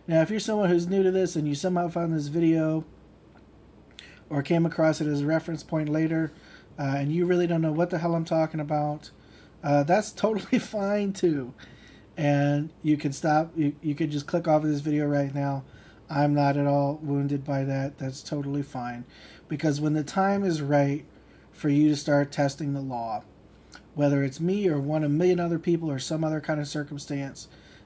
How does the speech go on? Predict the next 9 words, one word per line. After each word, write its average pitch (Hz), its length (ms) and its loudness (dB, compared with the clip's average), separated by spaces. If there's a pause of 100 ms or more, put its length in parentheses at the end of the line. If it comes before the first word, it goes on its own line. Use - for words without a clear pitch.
that 139 200 -2
brings 151 280 0
this 147 180 -2
back 143 420 -2 (140)
to - 120 -6
you, 139 460 0 (340)
that's 147 240 -2
always 147 360 0
you 147 420 4